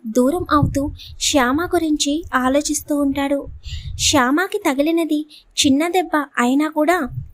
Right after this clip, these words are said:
తనకి ఎలా ఉందా అని ఆలోచిస్తూ ఆ రోజు నిద్రకి దూరం అవుతాడు కృష్ణ. శ్యామ మాత్రం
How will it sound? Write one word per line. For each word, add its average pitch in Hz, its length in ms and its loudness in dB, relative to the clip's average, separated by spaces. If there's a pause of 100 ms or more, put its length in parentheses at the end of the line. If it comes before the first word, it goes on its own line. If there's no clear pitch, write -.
(100)
తనకి 311 720 0
ఎలా 294 220 0
ఉందా 339 400 -2
అని 269 280 0
ఆలోచిస్తూ 285 720 0 (400)
ఆ 320 120 4
రోజు 302 460 0 (120)
నిద్రకి 311 640 0 (120)
దూరం 269 420 4
అవుతాడు 269 560 -2 (140)
కృష్ణ. 277 440 0 (540)
శ్యామ 277 400 2
మాత్రం 381 460 -2